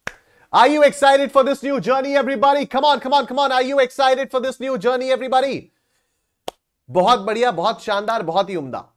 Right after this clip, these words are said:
पूरे दो महीने बाद निश दस, निश दस, निश, निश दस। Very good, amazing energy। I, I can see amazing energy in the chat section and that is amazing। ठीक है, amazing energy,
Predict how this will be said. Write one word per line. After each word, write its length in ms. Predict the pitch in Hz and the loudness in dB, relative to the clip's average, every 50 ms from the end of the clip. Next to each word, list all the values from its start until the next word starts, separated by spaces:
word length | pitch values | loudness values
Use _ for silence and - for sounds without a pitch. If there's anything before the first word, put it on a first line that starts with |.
| _ _ _ _ _ - | _ _ _ _ _ -10
पूरे 240 | 220 254 269 262 233 | -8 -4 -2 -2 -2
दो 220 | 165 156 214 240 | -2 -2 -4 -4
महीने 260 | 214 190 190 214 220 196 | -4 -4 -4 -6 -6 -6
बाद 340 | 156 165 185 196 180 127 - _ - | -4 -2 -2 -2 -2 -4 -8 _ -10
निश 240 | 135 185 185 185 180 | -8 -8 -8 -6 -6
दस, 240 | 202 233 226 - 190 | -8 -8 -8 -8 -8
निश 240 | 185 185 175 180 175 | -10 -10 -10 -8 -8
दस, 240 | 208 233 - - | -8 -8 -8 -8
निश, 260 | 185 180 190 185 - - | -10 -10 -10 -10 -12 -10
निश 240 | 190 196 180 175 139 | -8 -8 -8 -8 -8
दस। 380 | 127 156 185 160 - - - - 156 135 120 117 117 139 | -6 -4 -4 -4 -4 -8 -14 -20 -18 -18 -18 -18 -16 -12
Very 340 | 151 185 233 269 302 285 208 | -6 -2 0 2 2 0 0
good, 160 | 123 120 101 - _ _ _ _ _ - - | -6 -8 -12 -12 _ _ _ _ _ -10 -6
amazing 500 | 196 208 233 254 277 277 247 269 285 262 | -4 -4 -2 -2 -4 -4 -4 -4 -6 -6
energy। 320 | 220 190 165 139 127 131 104 - _ _ _ _ - | -4 -4 -6 -6 -8 -12 -14 -14 _ _ _ _ -8
I, 160 | 170 196 196 180 180 | -4 -4 -4 -2 -2
I 100 | 208 214 | -4 -4
can 240 | 208 254 247 - 247 | -4 -6 -8 -6 -4
see 80 | 254 | -6
amazing 360 | 226 202 190 190 185 226 220 | -4 -4 -4 -6 -6 -6 -8
energy 280 | 208 190 180 175 180 196 | -6 -6 -6 -8 -8 -10
in 80 | 190 196 | -10 -10
the 80 | 180 | -8
chat 260 | 190 170 175 165 - | -6 -6 -6 -6 -8
section 260 | 175 - - 185 180 180 | -12 -12 -12 -12 -12 -10
and 120 | 170 156 | -6 -6
that 180 | 143 143 156 139 | -6 -6 -6 -8
is 80 | 151 131 | -10 -10
amazing। 260 | 120 113 110 104 92 _ _ _ _ _ _ _ - - _ _ _ _ - | -10 -12 -14 -14 -18 _ _ _ _ _ _ _ -18 -18 _ _ _ _ -12
ठीक 120 | 156 156 | -8 -6
है, 180 | 208 208 - - | -6 -6 -6 -6
amazing 480 | - 175 180 185 202 226 220 190 226 202 | -6 -6 -4 -4 -4 -4 -4 -4 -6 -6
energy, 320 | 165 135 131 123 113 131 | -6 -6 -6 -8 -8 -10